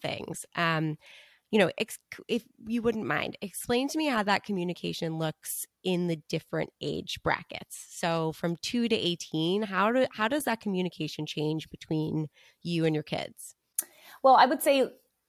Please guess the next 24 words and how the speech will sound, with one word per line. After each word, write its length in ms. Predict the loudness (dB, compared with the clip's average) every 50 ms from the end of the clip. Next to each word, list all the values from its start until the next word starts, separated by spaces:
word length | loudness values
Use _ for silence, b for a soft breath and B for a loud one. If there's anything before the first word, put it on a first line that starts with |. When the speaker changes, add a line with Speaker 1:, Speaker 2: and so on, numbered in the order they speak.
| _ _ _ _ _ _ _ _ _ _ -16 -16 -16 -16 -20 -20 _ _ _ -20 -14 -6
Speaker 2:
three 180 | -2 0 4
or 100 | 4 2
four 380 | 2 2 2 4 4 6 4 4
and 80 | 2
under, 500 | 2 2 2 4 4 6 6 6 4 4 4
they're 140 | 4 4 4
really 280 | 6 4 4 4 4 4
not 180 | 2 2 4 2
ready 160 | 2 0 0
for 140 | -4 -4 -8
family 260 | -6 -6 -4 -4 -4
meetings. 520 | -4 -4 -6 -6 -6 -6 -8 -10 -12 -16 _ _ b b b b b b b b 4
Um, 440 | 6 6 6 4 2 -2 -6 -8 -12 _ -8 -8 -8 -8 _ -8
but 360 | 0 4 6 6 6 6 4 4
after 280 | 4 4 4 4 4 6
that, 300 | 8 10 10 10 8 6
they 100 | 4 4
are. 320 | 4 4 2 2 -2 -4 -4
And 440 | -4 -2 -2 0 0 0 0 -2 -4 -6 -10 _ _ _ -2
there's 160 | -2 -2 0
lots 320 | 4 6 6 6 6 4 -2
of 60 | -2
ways 200 | -2 -2 -2 -4
to, 140 | -6 -8 -10